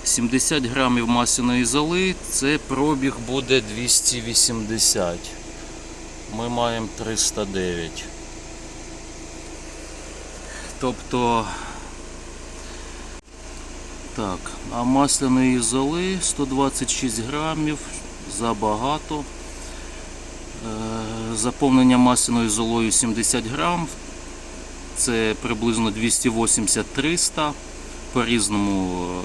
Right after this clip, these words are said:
е, як виявляється, рахують. Е, буває вісімдесят грам заповнення масляною золою, це точно триста.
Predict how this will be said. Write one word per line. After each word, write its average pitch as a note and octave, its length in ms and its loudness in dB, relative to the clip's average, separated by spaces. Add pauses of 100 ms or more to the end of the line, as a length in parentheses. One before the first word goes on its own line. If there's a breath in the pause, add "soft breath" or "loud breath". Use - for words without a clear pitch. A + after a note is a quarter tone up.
(120)
е, G2+ 40 -2
як G2 180 -2
виявляється, G#2 640 0
рахують. C#3+ 540 2
Е, - 1200 -10
буває A2+ 440 4
вісімдесят A2+ 680 2
грам G#2+ 380 2 (140)
заповнення A2 480 0
масляною G#2 600 0
золою, B2+ 400 2
це A2+ 160 2
точно A#2 420 0
триста. F#2 640 -2